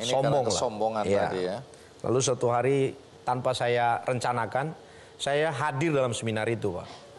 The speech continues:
Speaker 2: Beliau ini mengajarkan satu hal pada saya, bahwa target Tuhan itu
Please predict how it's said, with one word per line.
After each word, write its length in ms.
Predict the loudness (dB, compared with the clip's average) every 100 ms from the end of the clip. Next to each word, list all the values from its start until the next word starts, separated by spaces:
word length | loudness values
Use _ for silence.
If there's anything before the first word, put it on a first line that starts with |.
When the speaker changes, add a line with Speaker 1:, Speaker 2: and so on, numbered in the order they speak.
| -20 -20 -20 -20 -8
Speaker 2:
Beliau 240 | 0 2 4
ini 140 | 2
mengajarkan 580 | 2 0 0 0 0 -2
satu 240 | -2 -2 2
hal 220 | 2 2
pada 140 | 0
saya, 340 | 2 2 2 0
bahwa 460 | -2 0 0 0 -6 -20 -20 -20 -16 -2
target 320 | 0 0 0
Tuhan 320 | 0 0 2
itu 400 | 0 0 2 2